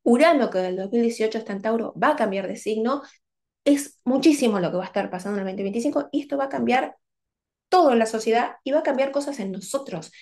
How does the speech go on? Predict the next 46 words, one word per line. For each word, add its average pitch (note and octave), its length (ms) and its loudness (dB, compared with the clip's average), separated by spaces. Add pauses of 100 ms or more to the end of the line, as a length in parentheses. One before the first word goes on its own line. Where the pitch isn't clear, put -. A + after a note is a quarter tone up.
(320)
Entonces, A#3 440 4
y A#3 80 -2
Plutón B3+ 300 0
ya B3+ 120 0
va A3+ 60 0
a - 20 -10
estar A3 160 -2
en A3 140 0
Acuario D#4 440 4
hasta D#4 160 -2
el F#3+ 60 -2
veinte G3+ 240 -2
cuarenta F3+ 260 -6
y F3+ 60 -12
cuatro. F3+ 220 -10
Entonces, B3+ 320 -6
hay A#3+ 200 0
mucho C#4+ 380 2
que A3 80 0
va G#3+ 60 -2
a - 20 -8
estar A3+ 240 -4
pasando, A#3 500 -2 (360)
con G3+ 140 2
lo G3+ 120 2
cual, A#3 220 4
si G#3+ 180 -8
querés, D4 500 2 (140)
eh, - 180 -4
anotarte G#3 760 0
y F3+ 60 -4
ser A3+ 220 -2
uno A3+ 140 0
de G3 60 -2
los F#3+ 140 -8
primeros G3+ 300 -2
de F3+ 60 -14
estar A3+ 200 0
en A#3 100 0
mi F#3 160 -4
clase B3+ 400 -2
de F#3 140 -6
predicciones F#3 500 -2
del G#3+ 80 -4
veinte A3 160 -4
veinticinco, B3+ 560 0